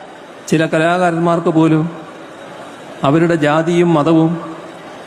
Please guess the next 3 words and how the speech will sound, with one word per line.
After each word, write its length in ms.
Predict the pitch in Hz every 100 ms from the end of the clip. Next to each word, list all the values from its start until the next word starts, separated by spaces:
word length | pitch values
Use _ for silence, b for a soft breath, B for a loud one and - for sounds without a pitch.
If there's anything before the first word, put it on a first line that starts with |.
| - - -
പ്രശ്നമായിരുന്നില്ല. 1000 | - 139 175 156 156 147 135 120 110 98 117 - - - - - - - - - - - - - - -
തൃശ്ശൂർ 300 | 135 170 170
ജില്ലക്കാരനായ 1000 | 170 165 156 160 156 160 156 151 147